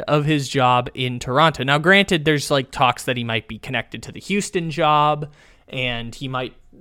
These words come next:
he might pick himself up pretty quickly. That championship will certainly help out his resume going forward for years and years to come. I'm just thinking at this point, Nick Nurse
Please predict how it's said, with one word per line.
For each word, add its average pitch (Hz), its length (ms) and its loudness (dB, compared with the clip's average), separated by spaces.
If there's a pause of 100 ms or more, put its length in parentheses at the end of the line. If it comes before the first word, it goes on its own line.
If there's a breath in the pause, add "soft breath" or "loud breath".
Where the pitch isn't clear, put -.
(420)
he 196 180 2
might 214 300 4
pick 214 160 2
himself 185 460 4
up 175 180 6
pretty 156 220 -2
quickly. 143 360 -2
That 131 160 -2
championship 170 720 0
will 135 120 -4
certainly 147 500 -4
help 127 260 0
out 127 200 2
his 120 200 -6
resume 113 640 -4 (360 soft breath)
going 135 280 2
forward 117 500 -2 (220 soft breath)
for 131 180 -2
years 123 540 -2
and 117 200 -6
years 113 400 -6
to - 180 -8
come. 127 460 -2 (460 soft breath)
I'm 202 220 4
just 175 320 0
thinking 160 360 -2
at 135 140 -4
this 139 180 0
point, 127 400 -4
Nick 156 220 -2
Nurse 139 600 -2